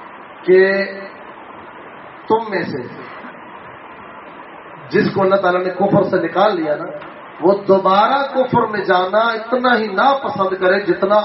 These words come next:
آگ میں جانے کو ناپسند کرتا ہے۔ کیوں جی؟ اسی طرح ہی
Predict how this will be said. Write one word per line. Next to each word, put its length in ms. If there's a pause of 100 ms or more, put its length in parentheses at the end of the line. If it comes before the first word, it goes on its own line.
(100)
آگ 400 (140)
میں 100
جانے 360
کو 120
ناپسند 540
کرتا 420
ہے۔ 60 (1900)
کیوں 140
جی؟ 160
اسی 120
طرح 180
ہی 60